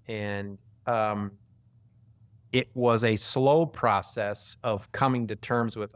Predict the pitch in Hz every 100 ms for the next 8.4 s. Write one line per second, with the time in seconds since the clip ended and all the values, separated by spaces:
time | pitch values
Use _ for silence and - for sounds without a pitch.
0 | - 107 110 113 98 98 - 104 101 110
1 | - 117 117 113 - 92 - 127 139 170
2 | 196 - _ _ _ _ _ _ _ _
3 | - 131 147 156 151 123 - - 123 117
4 | 120 - - 120 107 117 139 123 101 95
5 | 98 - - 120 104 95 101 98 101 -
6 | _ _ - - 123 110 _ 127 - 127
7 | - - 104 107 104 - - 113 113 123
8 | - 135 139